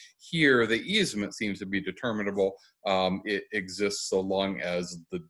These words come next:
dominant tenement is used for church purposes.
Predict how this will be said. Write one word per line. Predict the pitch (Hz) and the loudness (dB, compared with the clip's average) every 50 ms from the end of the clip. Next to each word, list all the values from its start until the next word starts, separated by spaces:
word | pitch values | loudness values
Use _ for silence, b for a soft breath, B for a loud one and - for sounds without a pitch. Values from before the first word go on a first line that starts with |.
| - | -2
dominant | - 107 113 127 131 127 117 101 92 - - | 0 2 2 4 2 2 2 0 -2 -4 -8
tenement | - - 151 139 107 85 76 65 64 - _ _ _ _ _ _ _ - | -4 -2 0 0 0 -2 -4 -8 -12 -16 _ _ _ _ _ _ _ -8
is | 90 90 85 82 85 | -6 -6 -6 -6 -8
used | 87 85 80 78 78 76 76 73 - - - - _ _ | -8 -6 -6 -6 -8 -10 -12 -14 -16 -16 -18 -20 _ _
for | - 85 82 80 76 - | -8 -6 -4 -4 -6 -8
church | - - 80 80 - - - | -8 -10 -10 -10 -10 -10 -8
purposes. | 73 73 - _ - - - - - _ - - - | -8 -8 -8 _ -20 -20 -20 -20 -20 _ -20 -20 -20